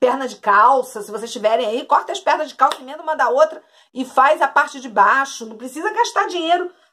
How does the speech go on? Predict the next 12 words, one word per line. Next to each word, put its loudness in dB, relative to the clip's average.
pra 2
isso -4
não, 2
tá? 0
É -8
que -6
esse -4
aqui -4
eu 0
comprei 0
bem -4
baratinho. -4